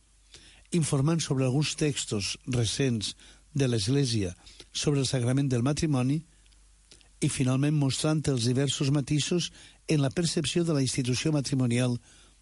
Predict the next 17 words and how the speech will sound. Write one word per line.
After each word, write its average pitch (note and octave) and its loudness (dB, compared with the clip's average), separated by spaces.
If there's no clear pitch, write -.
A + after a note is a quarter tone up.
des C#3+ 2
dels B2 0
documents A#2+ 0
esmentats G2+ -2
i, C#3 -2
sobretot, A#2+ -4
des B2+ 0
de A2+ 0
l'alegria G2+ 2
de G2+ 2
l'amor. F#2+ -2
Finalment, D#3 2
en D3 2
una D3+ 2
mena D#3 2
de D3 0
conclusió, D#3+ 0